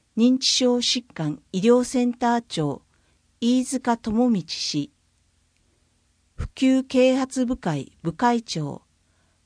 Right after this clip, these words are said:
池上京介氏。申し込み、問い合わせ。直接窓口、電話、または申し込みフォームから。キューアールコードがあります。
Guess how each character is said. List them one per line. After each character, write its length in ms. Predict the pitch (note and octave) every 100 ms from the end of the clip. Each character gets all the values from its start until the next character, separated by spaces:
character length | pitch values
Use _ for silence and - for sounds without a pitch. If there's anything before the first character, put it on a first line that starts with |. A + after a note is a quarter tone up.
| _ _
池 300 | G3 F#3+ C4
上 320 | C4 A#3+ A#3+ A#3
京 300 | - C4+ A#3
介 280 | - - B2+
氏。 360 | - - - _ _ _ _ _ _ _ _ _ _ _ _ _ _ _ _ _ -
申 200 | A#3 C4
し 120 | -
込 180 | - A#3+
み、 280 | A#3+ A#3 - _
問 240 | - G#3+ G#3+
い 80 |
合 80 | G3+
わ 120 | F#3+
せ。 400 | G3 - F#3 - _ _ _ _ _ _ _ _ -
直 180 | G#3+ -
接 340 | C#4 C4 C4+
窓 280 | B3 B3 C4
口、 420 | G#3 - D3+ C#3+ _
電 300 | F#3+ G3+ G3
話、 260 | F#3 E3+ - _ _ _ -
ま 120 | G3+
た 160 | B3
は 180 | A#3 F#3
申 280 | E3 G3 B3
し 100 | -
込 140 | -
み 120 | B3+ B3+
フ 100 | -
ォ 140 | C4
ー 20 |
ム 120 | A#3+
か 180 | - D#3+
ら。 260 | D3+ C#3 - _ _ _ _ _ _ _ _ _
キ 140 | -
ュ 120 | A#3+
ー 100 | B3+
ア 20 | B3+
ー 40 |
ル 100 | B3
コ 200 | A#3+ A#3+
ー 40 |
ド 100 | A3
が 100 | D3
あ 60 | C#3
り 120 | C#3
ま 120 | C#3 C3+
す。 220 | -